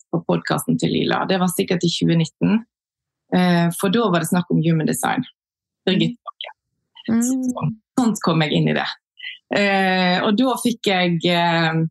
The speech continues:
Speaker 1: ja, kjennskap til deg, Lila. Og da kjente jeg jo det at, eh,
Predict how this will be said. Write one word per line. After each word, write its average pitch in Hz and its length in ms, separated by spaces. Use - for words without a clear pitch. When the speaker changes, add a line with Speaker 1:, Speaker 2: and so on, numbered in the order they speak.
Speaker 1:
ja, 311 100
kjennskap 262 540
til 202 160
deg, 220 220
Lila. 175 400
Og 247 160
da 285 80
kjente 247 420
jeg 220 140
jo 190 80
det 240 160
at, 190 240
eh, 180 160